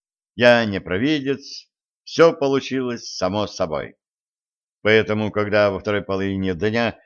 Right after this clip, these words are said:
уазик командир отряда самообороны, как обычно, прикатил за зерноток, я встал неподалёку от хибары, изображавшей штаб, лениво глянул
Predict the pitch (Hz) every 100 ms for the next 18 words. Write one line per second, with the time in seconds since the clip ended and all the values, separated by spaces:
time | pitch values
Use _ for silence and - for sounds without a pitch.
0 | _ _ 104 113 110 95 - 107 110 104
1 | 101 101 101 101 98 - 98 98 98 113
2 | 131 101 87 90 101 101 107 - 80 80
3 | - _ _ _ 107 104 107 101 101 101
4 | 95 78 107 - 87 71 73 - 165 -
5 | _ _ _ _ _ - 185 175 - -
6 | 139 139 131 127 123 120 120 120 113 98
7 | - 95 98 98 95 90 _ _ 90 101
8 | 98 107 95 101 - 98 87 - 98 95
9 | - _ _ _ _ _ _ _ _ -
10 | 110 151 190 143 120 107 98 113 110 107
11 | 104 117 139